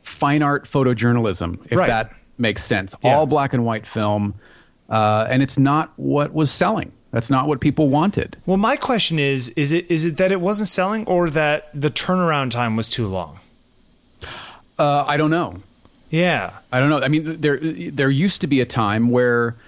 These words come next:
Speaker 1: uh, the photographer in the field wouldn't see the work. You would shoot the film and you'd put the
Speaker 2: Send
Speaker 1: film
Speaker 2: it
Speaker 1: in a
Speaker 2: off.
Speaker 1: bag and off it went.
Speaker 2: Yeah, right.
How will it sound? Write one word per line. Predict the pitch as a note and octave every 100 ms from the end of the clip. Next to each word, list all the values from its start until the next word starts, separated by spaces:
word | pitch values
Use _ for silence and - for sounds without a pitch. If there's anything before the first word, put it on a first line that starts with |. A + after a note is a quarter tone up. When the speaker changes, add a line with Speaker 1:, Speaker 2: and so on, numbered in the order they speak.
| - _ -
Speaker 1:
uh, | A#2+ A#2 A2+ A2+ A2+ A2+
the | - - C3 G#2+ B2
photographer | - B2+ - B2 C#3 C3+ A#2 - G2 F#2+ C#3 E3+ _ - _ _ _ -
in | A#2 A2+
the | G#2
field | - G2+ G#2+ B2+ C3 B2
wouldn't | B2 C#3 C#3+
see | - G3
the | G#3+
work. | G2 - - - - _ -
You | A#2+
would | C3
shoot | - C3 C3
the | B2+
film | - A#2 F#3 F#3+ B2
and | B2 A#2+ A#2
you'd | A#2+ G#2+ - _ -
put | C3
the |
Speaker 2:
Send | B2
Speaker 1:
film | B2
Speaker 2:
it | B2
Speaker 1:
in |
a | D3+
Speaker 2:
off. |
Speaker 1:
bag | A2 A2+ C#3 E3
and | C3+ A2+ A2+ A#2
off | A#2+ B2+
it | C3+
went. | G3+ - - -
Speaker 2:
Yeah, | B2 F#2 - _
right. | A#2+ F#2+